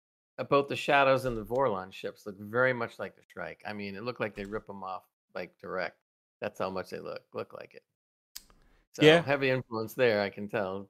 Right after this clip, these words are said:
Speaker 1: you know.
Speaker 2: Yeah, no,
Speaker 1: Somebody,
Speaker 2: um,
Speaker 1: somebody,
Speaker 2: it
Speaker 1: somebody was a Babylon Five fan when they created the ship.
Speaker 2: Some Babylon Five fan.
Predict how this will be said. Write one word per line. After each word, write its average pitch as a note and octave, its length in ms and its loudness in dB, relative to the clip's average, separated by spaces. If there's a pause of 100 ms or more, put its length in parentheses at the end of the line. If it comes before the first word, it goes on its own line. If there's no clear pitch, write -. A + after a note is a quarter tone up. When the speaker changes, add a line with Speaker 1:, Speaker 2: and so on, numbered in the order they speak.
Speaker 1:
you A2 120 -12
know. G2 240 -14 (560)
Speaker 2:
Yeah, E3+ 320 10
no, D#3 340 12
Speaker 1:
Somebody, D#3+ 80 12 (160)
Speaker 2:
um, C#3 60 12
Speaker 1:
somebody, C#3+ 300 2
Speaker 2:
it D3+ 140 2
Speaker 1:
somebody F3+ 200 8
was C#3 160 10
a B2+ 40 4
Babylon A2+ 400 8
Five G#2 320 2
fan G2+ 220 -6
when G2+ 80 -6
they G2 100 -8
created G2+ 420 -6
the G2+ 80 -20
ship. G#2 280 -14 (800)
Speaker 2:
Some - 280 -12 (460)
Babylon G2 540 -8
Five F#2+ 480 -10
fan. F#2+ 220 -10